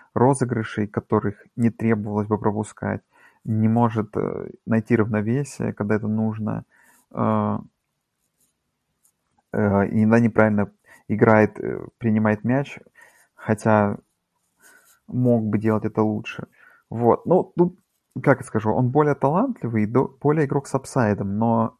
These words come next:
э, также это игрок, который может оказаться бы и на уровне Н Ф Л, не то чтобы бастом, но крайне средним стартером. Тут как бы опасней, э, в то, в каких, как условиях он будет развиваться.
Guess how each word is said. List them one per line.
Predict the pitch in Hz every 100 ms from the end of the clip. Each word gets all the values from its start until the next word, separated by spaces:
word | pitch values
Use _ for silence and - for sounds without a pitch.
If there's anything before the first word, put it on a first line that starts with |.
| -
э, |
также | 120 131 131 117
это | -
игрок, | 107 120
который | - - 107
может | 110 -
оказаться | - 107 110 107 -
бы | 151 107 - - - _ _ _
и | 110 107
на | 104 107
уровне | 110 110 104
Н | 104
Ф | 104 -
Л, | 120 - -
не | 117
то | 123
чтобы | - 110
бастом, | 107 147 190 110 101
но | 110 117 - _ _ _ -
крайне | - 127 120
средним | - 120 107 -
стартером. | - - 101 - - - _ _
Тут | 117 -
как | 110
бы | 104
опасней, | - - 104 - 104 - - _ _ _ _ _
э, | -
в | - - - - -
то, | -
в | 117
каких, | 113 110
как | 107 -
условиях | 117 - 113 113 -
он | 110
будет | 98 110 - - _ _
развиваться. | 104 101 101 98 92 - -